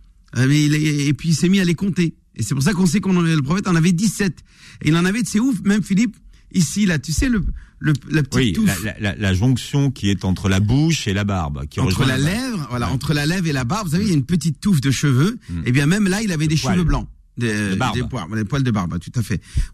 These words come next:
Speaker 1: Ou je sais pas si on peut appeler ça de la barbe. En tout cas, c'est cette
Speaker 2: Oh,
Speaker 1: touffe
Speaker 2: ok,
Speaker 1: de
Speaker 2: c'est
Speaker 1: cheveux,
Speaker 2: la barbe.
Speaker 1: c'est de la barbe, oui,
Speaker 2: Ouais.
Speaker 1: tout à fait. Eh bien, là aussi, il avait des cheveux blancs. Hein.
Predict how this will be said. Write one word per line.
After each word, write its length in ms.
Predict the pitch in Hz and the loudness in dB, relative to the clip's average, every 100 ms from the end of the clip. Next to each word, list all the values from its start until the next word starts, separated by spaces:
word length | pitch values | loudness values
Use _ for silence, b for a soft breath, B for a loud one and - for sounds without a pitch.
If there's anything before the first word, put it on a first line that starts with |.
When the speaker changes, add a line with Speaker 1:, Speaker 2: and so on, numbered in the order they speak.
| - | -4
Speaker 1:
Ou 220 | 104 107 | -2 -2
je 60 | 110 | -2
sais 80 | |
pas 100 | 127 | -2
si 100 | 123 | -4
on 40 | 101 | -2
peut 80 | 104 | -2
appeler 160 | 101 | -2
ça 120 | 101 | 0
de 60 | 104 | 0
la 80 | 104 | 2
barbe. 240 | 131 120 | 0 0
En 80 | 127 | -2
tout 140 | 120 | -2
cas, 140 | 127 170 | 0 0
c'est 260 | - 127 | 0 -4
cette 160 | 110 120 | -2 -4
Speaker 2:
Oh, 40 | 113 | 0
Speaker 1:
touffe 120 | 160 | 0
Speaker 2:
ok, 60 | 127 | 2
Speaker 1:
de 60 | |
Speaker 2:
c'est 80 | 135 | 2
Speaker 1:
cheveux, 160 | 127 139 | 2 2
Speaker 2:
la 60 | |
barbe. 220 | 110 120 85 69 | 0 -4 -8 -6
Speaker 1:
c'est 160 | 135 | 0
de 40 | 160 | 0
la 80 | |
barbe, 200 | 110 80 82 | 0 -4 -6
oui, 60 | |
Speaker 2:
Ouais. 60 | 104 | -6
Speaker 1:
tout 80 | 82 | -4
à 40 | 110 | -2
fait. 200 | 151 - B B B B | -2 -4 B B B B
Eh 60 | - | 0
bien, 180 | 143 151 | 2 2
là 160 | 190 | 0
aussi, 220 | 226 - | -2 -2
il 40 | 240 | -4
avait 140 | 202 | -2
des 80 | 202 | -2
cheveux 240 | 175 196 | -2 0
blancs. 220 | 165 127 120 - _ _ _ - | 0 0 -4 -14 _ _ _ -8
Hein. 140 | 110 | -6